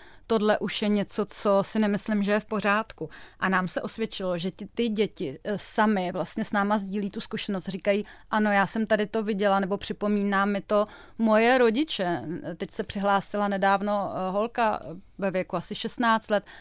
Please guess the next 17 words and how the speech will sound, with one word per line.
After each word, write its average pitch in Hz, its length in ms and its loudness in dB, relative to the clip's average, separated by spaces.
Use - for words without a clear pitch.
a - 120 0
říkala, 202 480 2
eh, 190 180 -4
že 196 140 -4
tahleta 214 340 2
slovní 214 400 -4
šikana 208 420 -2
jí 208 100 -2
připomínala, 202 680 0
že 196 140 -4
tohleto, 214 540 0
eh, - 160 -8
ona 202 220 2
je 226 160 2
neustále 208 600 0
pod - 220 -8
tlakem 208 640 0